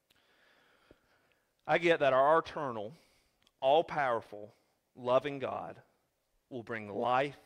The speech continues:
and light into any dark si-, situation as long as we give him glory. Let's have real talk right now. It's easy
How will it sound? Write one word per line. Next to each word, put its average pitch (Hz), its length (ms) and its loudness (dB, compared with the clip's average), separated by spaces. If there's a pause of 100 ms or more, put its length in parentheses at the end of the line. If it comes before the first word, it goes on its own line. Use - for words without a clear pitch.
(120)
and 104 200 -10
light 107 340 -4 (640)
into 110 200 -18 (100)
any 120 220 -10
dark 107 260 -8
si-, 101 140 -18 (180)
situation 98 640 -20 (880)
as 101 140 -14
long 101 220 -10
as 92 100 -18
we 101 120 -12
give 95 220 -16
him 98 180 -20
glory. 78 280 -20 (1800)
Let's 131 120 -14
have 151 160 2
real 139 180 -2
talk 131 320 -6
right 110 200 -8
now. 101 200 -14 (2250)
It's 156 200 -2
easy 160 580 -4